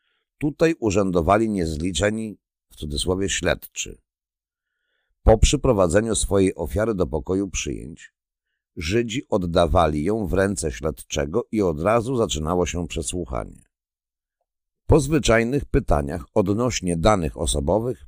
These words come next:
pracy i miejsca zamieszkania rozpoczynało się przesłuchanie dotyczące charakteru przekonań politycznych, przynależności do partii,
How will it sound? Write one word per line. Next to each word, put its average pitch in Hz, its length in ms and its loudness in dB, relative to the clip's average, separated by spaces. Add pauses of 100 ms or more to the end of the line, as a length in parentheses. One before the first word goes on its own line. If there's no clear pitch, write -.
(120)
pracy 98 460 2
i 71 140 -6
miejsca 95 400 -2
zamieszkania 87 800 -6 (680)
rozpoczynało 95 880 0
się 107 260 -4
przesłuchanie 92 720 -2
dotyczące 92 640 -2
charakteru 82 580 -2
przekonań 78 500 -4
politycznych, 65 800 -8 (340)
przynależności 87 880 -4
do 62 140 -8
partii, 67 600 -8